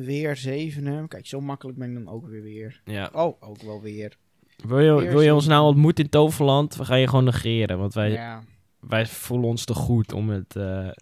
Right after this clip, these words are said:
Speaker 2: fanscontact te hebben.
Speaker 1: Ehm, wordt een regenachtig dagje. Moet ik, eh, ah, vijftig procent.
Speaker 2: Godverzakkers.
Speaker 1: Vijftig procent. Dus ook vijftig procent
Speaker 2: Nou.
Speaker 1: niet.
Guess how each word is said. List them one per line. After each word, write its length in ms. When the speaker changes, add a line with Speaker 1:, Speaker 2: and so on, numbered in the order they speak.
Speaker 2:
fanscontact 760
te 60
hebben. 240
Speaker 1:
Ehm, 920
wordt 200
een 60
regenachtig 680
dagje. 480
Moet 160
ik, 120
eh, 260
ah, 200
vijftig 500
procent. 320
Speaker 2:
Godverzakkers. 1700
Speaker 1:
Vijftig 400
procent. 520
Dus 160
ook 60
vijftig 440
procent 280
Speaker 2:
Nou. 100
Speaker 1:
niet. 280